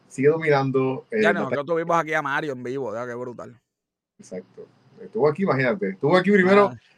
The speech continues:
Speaker 1: Yo creo que nadie entrevistó
Speaker 2: Nadie
Speaker 1: a, a
Speaker 2: entrevistó a
Speaker 1: Mario.
Speaker 2: Mario más que nosotros. Dio una entrevista
Speaker 1: Nosotros
Speaker 2: nada más a
Speaker 1: solamente.
Speaker 2: nosotros y dijo, "No voy a dar más
Speaker 1: Exclusiva.
Speaker 2: ninguna entrevista". Yo ya todo lo que
Speaker 1: Mira.
Speaker 2: tenía que decir lo dije.
Speaker 1: Exacto. <laughs> Super Mario,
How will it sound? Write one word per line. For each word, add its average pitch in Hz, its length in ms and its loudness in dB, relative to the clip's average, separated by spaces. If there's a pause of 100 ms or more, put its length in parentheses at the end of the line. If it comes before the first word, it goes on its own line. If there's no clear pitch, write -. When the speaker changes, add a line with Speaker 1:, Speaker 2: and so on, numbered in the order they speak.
(140)
Speaker 1:
Yo 175 180 2
creo 226 140 6
que 202 120 2
nadie 214 320 4
entrevistó 190 800 -2
Speaker 2:
Nadie 156 260 0
Speaker 1:
a, 170 60 0
a - 20 -2
Speaker 2:
entrevistó 170 440 0
a 170 100 6
Speaker 1:
Mario. - 20 2
Speaker 2:
Mario 170 320 2
más 147 180 -6
que 139 140 -4
nosotros. 135 420 -6
Dio 151 140 -6
una 170 120 -8
entrevista 160 460 -4
Speaker 1:
Nosotros 151 180 -4
Speaker 2:
nada 156 100 -2
más - 100 -4
a - 20 -4
Speaker 1:
solamente. 160 220 -2
Speaker 2:
nosotros 139 100 -2
y 127 40 -2
dijo, 131 180 -4
"No 131 100 -8
voy 143 120 0
a 143 60 2
dar 143 100 0
más 139 140 2
Speaker 1:
Exclusiva. 131 120 -4 (160)
Speaker 2:
ninguna - 40 2
entrevista". 113 380 -12 (560)
Yo 123 100 -2
ya 160 180 2
todo 190 120 2
lo 202 60 10
que 226 60 8
Speaker 1:
Mira. 226 100 8
Speaker 2:
tenía 180 200 0
que 180 100 0
decir 175 240 0
lo 156 140 0
dije. 139 220 -4 (640)
Speaker 1:
Exacto. 147 420 -4
<laughs> - 1080 -4 (1040)
Super 156 260 2
Mario, 180 540 4